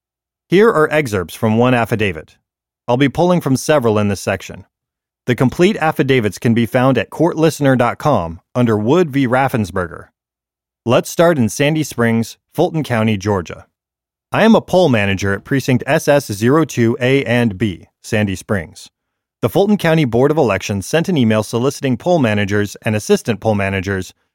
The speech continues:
for the purpose of participating in the hand count audit of votes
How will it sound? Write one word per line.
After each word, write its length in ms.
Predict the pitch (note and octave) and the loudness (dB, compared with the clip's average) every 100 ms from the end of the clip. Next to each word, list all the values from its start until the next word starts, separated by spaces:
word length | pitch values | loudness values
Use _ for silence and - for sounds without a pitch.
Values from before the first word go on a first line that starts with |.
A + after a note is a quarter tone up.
| _ | _
for 100 | A#2+ | -2
the 80 | G#2+ | 0
purpose 420 | C#3+ D#3+ G3 - | 0 0 -2 -2
of 160 | A2+ | -6
participating 720 | - G2 D#3+ - E3+ E3 E3 D3 | -6 -4 -4 -4 -2 -2 -2 0
in 140 | B2+ | 0
the 80 | G#2+ | 0
hand 360 | - E3+ E3+ | 0 0 0
count 280 | - C#3+ C#3+ - | 0 -2 -2 0
audit 380 | D3+ A#2+ F2 - | 2 2 -2 -6
of 160 | G#2 | -4
votes 380 | F#2+ A#2+ D#3+ | 0 0 0